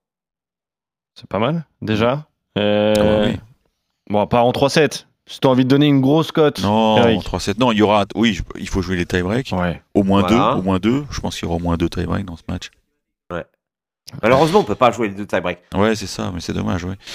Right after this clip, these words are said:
Speaker 3: En fait,
Speaker 2: Non, non,
Speaker 3: il
Speaker 2: c'est
Speaker 3: faut jouer tab-, tie-break premier set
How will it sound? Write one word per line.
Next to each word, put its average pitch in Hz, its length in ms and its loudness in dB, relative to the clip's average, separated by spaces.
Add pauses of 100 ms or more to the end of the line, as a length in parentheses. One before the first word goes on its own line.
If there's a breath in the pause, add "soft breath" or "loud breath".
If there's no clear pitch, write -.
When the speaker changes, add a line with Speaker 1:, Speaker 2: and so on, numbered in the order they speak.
Speaker 3:
En 117 140 4
fait, 180 160 6
Speaker 2:
Non, 117 100 4
non, 117 140 4
Speaker 3:
il 107 60 -2
Speaker 2:
c'est - 120 -4
Speaker 3:
faut 85 160 2
jouer 151 220 2
tab-, 175 420 2
tie-break 170 380 2
premier 147 280 0
set 165 360 -4